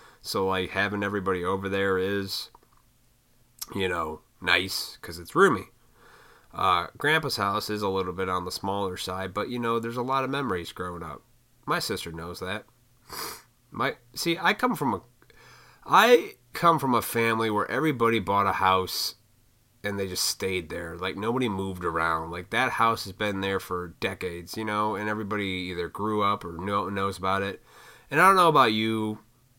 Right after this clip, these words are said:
you know, I live in a town where most of the people have stayed here, you know. I think that's kinda cool, c-,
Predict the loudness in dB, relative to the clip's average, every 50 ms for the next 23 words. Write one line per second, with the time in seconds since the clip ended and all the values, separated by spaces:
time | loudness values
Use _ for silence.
0 | _ _ _ _ _ _ _ _ _ _ _ _ -8 -4 -4 -2 0 0 2 2
1 | 2 0 0 0 0 0 -2 -2 0 0 2 2 2 2 2 2 2 2 2 0
2 | 0 -4 -8 -8 -8 -8 -8 -8 -8 -10 -8 -8 -10 -8 -8 -8 -8 -8 -10 -8
3 | -8 -8 -10 -10 -14 _ _ _ _ _ _ _ _ _ _ _ _ _ -20 -14
4 | -12 -10 -8 -8 -10 -10 -12 _ _ _ _ _ _ _ _ _ -20 -20 -20 -20
5 | -20 -20 -20 -20 -20 -20 -20 -20 -20 _ _ -20 -20 _ _ _ -6 -2 2 2
6 | 2 4 4 2 2 4 4 6 6 6 4 4 2 4 4 2 0 0 -2